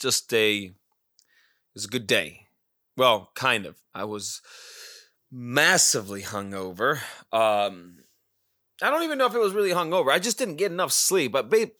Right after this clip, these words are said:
put it this way, ba-, I woke up drunk on Saturday, only because I knew that this,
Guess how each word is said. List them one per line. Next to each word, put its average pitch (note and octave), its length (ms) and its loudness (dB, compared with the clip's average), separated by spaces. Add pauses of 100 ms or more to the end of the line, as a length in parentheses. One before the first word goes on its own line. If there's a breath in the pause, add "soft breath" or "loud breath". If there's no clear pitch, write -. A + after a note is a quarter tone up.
put C4 160 2
it A3+ 80 -6
this F3 160 0
way, A2 120 0
ba-, F3 340 0
I F#3+ 60 4
woke A#3+ 260 2
up C3+ 160 -4
drunk A#2 540 -2
on G2+ 320 -8
Saturday, F#2+ 680 -4 (800 loud breath)
only A3+ 240 4
because F3 280 0
I D3 100 4
knew C#3 120 0
that A#2+ 140 0
this, - 160 -6